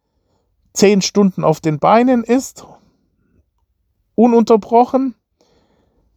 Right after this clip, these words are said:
äh, dann, äh, wundern sich manche doch oder hätten nicht gedacht, dass das Ganze doch so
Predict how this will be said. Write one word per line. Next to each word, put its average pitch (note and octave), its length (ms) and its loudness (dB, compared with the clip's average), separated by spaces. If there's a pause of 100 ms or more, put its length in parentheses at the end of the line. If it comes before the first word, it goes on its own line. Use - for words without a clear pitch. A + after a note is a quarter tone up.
(180)
äh, D#3+ 480 4
dann, D#3 340 0
äh, D#3+ 720 -4
wundern A#3 420 0
sich G#3 240 -4
manche C#3+ 540 -2 (520)
doch C3+ 460 0 (200)
oder D3 440 0
hätten E3+ 320 -6
nicht F#3 240 -6
gedacht, F#3+ 600 -4 (460)
dass C#3+ 200 -2
das D3+ 200 -12
Ganze C#3+ 360 0
doch C3 180 0
so C3 360 -4